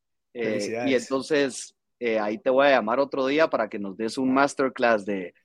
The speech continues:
Speaker 1: de bebés, porque yo sé que vos estás en eso también.
Speaker 2: Mi hermana, mi hermana, pero yo, yo estoy haciendo sus cursos. Pero sí, brother, qué buena onda, qué buena noticia, felicidades.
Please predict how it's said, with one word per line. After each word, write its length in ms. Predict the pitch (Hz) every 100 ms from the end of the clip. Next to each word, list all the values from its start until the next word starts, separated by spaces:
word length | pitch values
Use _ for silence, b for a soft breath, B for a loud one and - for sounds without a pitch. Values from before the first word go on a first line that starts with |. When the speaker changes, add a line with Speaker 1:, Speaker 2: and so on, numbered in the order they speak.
| _ _ _ -
Speaker 1:
de 120 | 110
bebés, 380 | 107 113 165 -
porque 220 | 131 107
yo 80 | 107
sé 120 | 131
que 100 | 131
vos 160 | 131
estás 240 | 131 139 135
en 120 | 131
eso 200 | 147 147 147
también. 520 | 113 113 143 170 147 - - _ B B
Speaker 2:
Mi 80 | -
hermana, 320 | 131 160 175
mi 60 | 123
hermana, 280 | 127 170 135
pero 140 | 123 123
yo, 240 | 131 139
yo 120 | 139
estoy 200 | 143 147
haciendo 300 | 147 147 151
sus 180 | 151 110
cursos. 460 | - 156 139 98 - b b b
Pero 160 | 131 127
sí, 140 | 156
brother, 260 | 170 139 110
qué 160 | 135 147
buena 280 | 160 165
onda, 320 | 170 160 101 -
qué 100 | 135
buena 180 | 147
noticia, 480 | 151 156 147 139 101
felicidades. 800 | - 120 117 117 135 127 - -